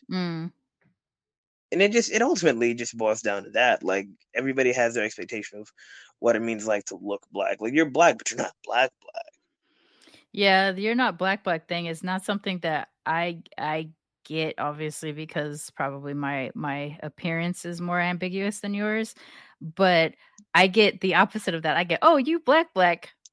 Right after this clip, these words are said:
Speaker 1: because of the way I code. My
Speaker 2: Mm.
Speaker 1: personality, the way I talk, the things I'm into, stuff like that. So I, I have a, I just have a weird flip of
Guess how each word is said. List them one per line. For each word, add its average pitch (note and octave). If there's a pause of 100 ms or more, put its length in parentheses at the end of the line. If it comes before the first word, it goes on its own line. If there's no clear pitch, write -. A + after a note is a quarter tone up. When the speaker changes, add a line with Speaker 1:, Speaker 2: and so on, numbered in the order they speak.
(240)
Speaker 1:
because F3+
of E3
the D#3+
way D#3+
I C#3
code. F3+ (1200)
My E3 (100)
Speaker 2:
Mm. E3+
Speaker 1:
personality, F3
the D#3+
way D#3+
I D3+
talk, D#3
the E3
things D#3+
I'm D#3
into, D3+ (120)
stuff -
like C#3+
that. D#3+
So E3 (360)
I, A3
I F#3+
have G#3+
a, E3
I F3
just G3+
have F#3+
a D3
weird E3+
flip F3+
of D3